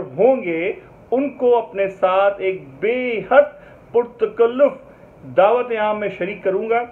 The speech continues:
जिसके अंदर ना सिर्फ आप और हम होंगे, बल्कि शहर कराची से ताल्लुक़ रखने वाली चीदा चीदा नुमाया शख्सियात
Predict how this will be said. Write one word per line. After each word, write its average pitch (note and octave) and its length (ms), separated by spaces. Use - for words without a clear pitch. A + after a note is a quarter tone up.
जिसके E3+ 220
अंदर G3+ 300
ना G3+ 160
सिर्फ G3+ 260
आप F#3+ 200
और G3 120
हम E3 220
होंगे, G3 420
बल्कि G3 340
शहर A3 440
कराची G#3+ 520
से A#3 160
ताल्लुक़ A3 420
रखने F#3+ 280
वाली F#3+ 340
चीदा B3+ 380
चीदा G3+ 380
नुमाया F3 520
शख्सियात F#3 680